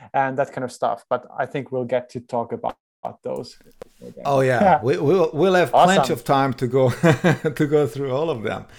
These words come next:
Speaker 2: Uh, indeed, I mean, you know, what you just explained is, is indeed something that, you know, it's a network. So it's something on top of which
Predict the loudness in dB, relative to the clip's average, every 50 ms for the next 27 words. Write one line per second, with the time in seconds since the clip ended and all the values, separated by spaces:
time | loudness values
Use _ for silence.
0 | -20 -20 -20 -20 -16 -8 -2 -2 -2 -2 -2 -4 -2 -2 -4 -4 -2 -2 -2 -2
1 | -4 -4 -6 -4 -2 -2 -2 -2 -4 -6 -10 -6 -4 -4 -4 -4 -6 -6 -6 -6
2 | -6 -6 -8 -12 -14 -12 -8 -4 -4 -4 -4 -6 -8 -10 -8 -8 -8 -8 -8 -10
3 | -10 -12 -10 -10 -12 -10 -6 -6 -6 -6 -6 -10 -12 -10 -6 -4 -4 -4 -4 -6
4 | -8 -6 -6 -6 -6 -4 -4 -4 -4 -6 -10 -12 -14 -14 -14 -14 -14 -10 -6 -6
5 | -6 -6 -4 -6 -6 -6 -6 -8 -12 -16 -16 -18 -18 _ -10 -8 -8 -8 -6 -8
6 | -8 -6 -6 -10 -10 -6 -4 -4 -4 -4 -6 -14